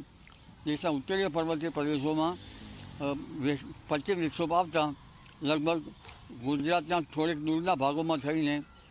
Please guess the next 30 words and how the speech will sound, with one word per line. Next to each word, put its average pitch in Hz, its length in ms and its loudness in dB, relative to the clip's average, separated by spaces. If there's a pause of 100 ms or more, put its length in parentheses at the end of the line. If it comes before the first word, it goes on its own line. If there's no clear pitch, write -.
(1120)
કદાચ 165 320 4 (720)
કચ્છ 170 140 4 (100)
અને 175 80 2
પાકિસ્તાનના 165 500 4
ભાગોમાં 160 340 2
થઈ 165 180 0
શ-, 160 420 0
જઈ 165 200 0
શકે 175 280 -2 (460)
અથવા, 165 400 4
અ, 160 40 -2 (460)
અ, 147 1000 -2 (120)
પશ્ચિમ 156 300 -2
સૌરાષ્ટ્રના 165 320 2
ભાગોમાંથી 147 580 2 (400)
થોડુંક 160 200 2
દૂર 175 220 2
થઈ, 160 160 0
થ-, 160 460 -2 (100)
થઈ 160 140 2
શકે, 165 300 0 (340)
જે 175 100 4
લો 156 200 6
અને 175 220 4
હાઈ 131 240 4
પ્રેશર 170 340 0
ઉપર 160 240 2
ડિપેન્ડન્ટ, 156 1000 -2
આધારિત 165 640 2
છે 151 220 0